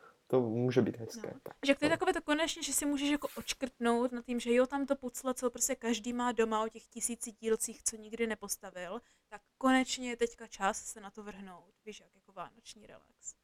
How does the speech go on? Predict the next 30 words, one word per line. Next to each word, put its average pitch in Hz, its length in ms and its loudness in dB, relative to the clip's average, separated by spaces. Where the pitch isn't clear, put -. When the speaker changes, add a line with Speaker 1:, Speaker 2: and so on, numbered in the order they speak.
Speaker 2:
No. - 60 -12
Speaker 1:
Skvělý 143 360 12
plán. 101 400 6
Speaker 2:
Právě, 226 500 0
jo. - 100 -20
Eh, 202 440 4
bratře, 381 300 4
typ - 140 -18
číslo - 320 4
osm 208 540 -4
se - 120 0
mi 262 120 4
velice 240 320 6
líbí, 226 400 0
protože 330 340 2
to 392 60 4
je, 220 260 4
eh, 196 260 -4
udělat 339 380 8
nějaký 285 260 4
speciální 320 1040 6
ornament 233 580 6
na 240 120 6
stromeček. - 680 0
Speaker 1:
Co? 120 340 0
Ornament? 113 760 8
Speaker 2:
Jakože 233 540 8
Speaker 1:
Aha. 214 160 2
Speaker 2:
baňku 269 360 8
nebo 220 380 8